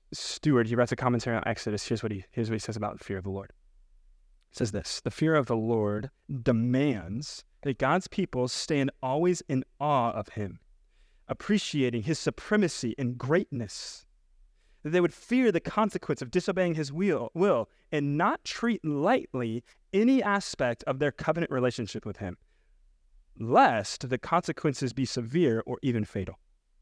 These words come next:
Attempts on the part of some in modern times to define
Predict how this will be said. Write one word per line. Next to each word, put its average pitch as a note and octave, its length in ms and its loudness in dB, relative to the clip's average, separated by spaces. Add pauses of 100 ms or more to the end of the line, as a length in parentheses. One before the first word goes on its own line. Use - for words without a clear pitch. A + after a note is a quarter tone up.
(1000)
Attempts C4+ 580 2 (140)
on G#3 260 4
the G3 80 4
part G#3+ 420 2
of F#3 140 2
some G3 380 2
in E3+ 180 0
modern G3+ 340 4
times D3+ 480 0
to - 120 -18
define F3+ 640 0